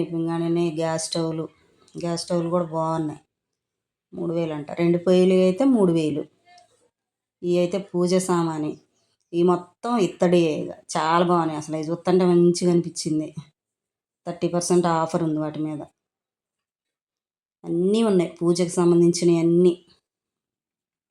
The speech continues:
ఇత్తడి గిన్నెలు కూడా ఉన్నాయి. ఇట్లా ఐటమ్ అయిపోతూనే ఉంది, వాళ్ళు సర్దుతూనే ఉన్నారు. లంచ్ బాక్సులు అంటే బాక్సులు, ఇట్లా చిన్న బాక్సులు, అవి కూడా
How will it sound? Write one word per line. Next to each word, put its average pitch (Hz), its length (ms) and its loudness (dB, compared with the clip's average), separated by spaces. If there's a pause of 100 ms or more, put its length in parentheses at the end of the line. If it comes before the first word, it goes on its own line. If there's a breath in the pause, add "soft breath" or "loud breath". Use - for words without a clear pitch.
(520)
ఇత్తడి 190 340 -4 (140)
గిన్నెలు 185 460 4
కూడా 185 160 0
ఉన్నాయి. 165 220 -2
ఇట్లా 160 200 -6 (920 soft breath)
ఐటమ్ 202 260 0 (280)
అయిపోతూనే 202 580 0
ఉంది, 214 200 -2
వాళ్ళు 185 160 -2 (100)
సర్దుతూనే 180 440 0 (120)
ఉన్నారు. 165 360 0 (240)
లంచ్ 175 360 2
బాక్సులు 170 440 -2 (800)
అంటే 190 200 -6 (140)
బాక్సులు, 185 460 0
ఇట్లా 175 160 -6 (100)
చిన్న 180 220 4 (100)
బాక్సులు, 170 360 -4
అవి 175 160 2
కూడా 202 140 -2